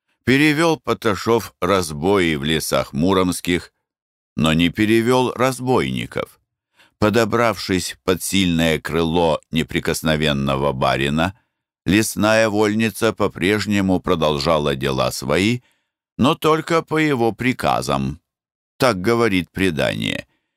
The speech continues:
И не было на Андрея Родионыча ни суда, ни расправы, не только в Питере, в соседней Москве не знали про дела его.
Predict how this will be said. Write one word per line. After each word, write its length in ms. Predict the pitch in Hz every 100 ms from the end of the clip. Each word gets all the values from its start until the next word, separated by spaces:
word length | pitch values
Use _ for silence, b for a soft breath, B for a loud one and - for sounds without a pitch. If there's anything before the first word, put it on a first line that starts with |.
| _ B B
И 160 | 92 123
не 220 | 143 196
было 320 | 156 151 123
на 260 | 107 101 87
Андрея 500 | 85 76 113 104 92
Родионыча 920 | 90 80 78 73 95 85 80 - 73
ни 220 | 69 87 90
суда, 480 | - 73 67 80
ни 140 | 71 80
расправы, 880 | 73 73 - 69 67 64 78 98 - _ _ _ _
не 200 | 101 104
только 460 | 82 110 113 - 113
в 120 | - -
Питере, 640 | 107 82 69 58 57 50 _ _ _
в 60 | -
соседней 640 | 95 90 87 104 101 107
Москве 480 | 107 107 - 82 104
не 160 | 117
знали 460 | 110 104 98 76 76
про 240 | - 73
дела 360 | 67 69 64 64
его. 400 | 65 71 82 95